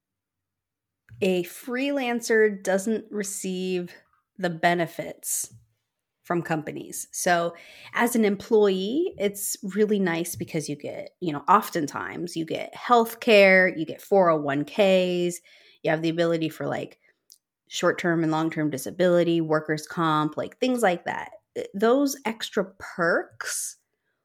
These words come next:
are perks that get people to become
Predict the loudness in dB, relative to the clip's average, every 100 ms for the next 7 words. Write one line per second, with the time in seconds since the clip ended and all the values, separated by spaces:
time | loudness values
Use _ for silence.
0 | _ _ _ _ 4 6 4 0 -6 -12
1 | -2 2 2 2 -6 -10 -8 0 0 0
2 | -4 -4 -6 -4 -4 -4 -8 -6 -10 -8
3 | -2 -2